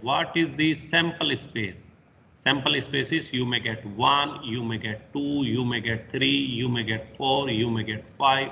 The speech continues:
or you may get six. Clear?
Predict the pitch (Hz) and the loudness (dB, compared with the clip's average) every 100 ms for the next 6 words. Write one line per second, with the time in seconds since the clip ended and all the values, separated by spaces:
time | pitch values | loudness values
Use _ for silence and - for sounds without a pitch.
0 | - 160 180 180 135 101 98 101 113 - | -8 -4 0 2 2 0 -6 -10 -14 -14
1 | - 71 - - - - - - - - | -16 -14 -14 -18 -20 -20 -20 -20 -20 -20
2 | - - - - - - - - - - | -20 -20 -20 -20 -20 -20 -20 -20 -20 -20
3 | - - - - - - - - - - | -20 -20 -20 -20 -20 -20 -20 -20 -20 2
4 | 180 185 - | 6 6 2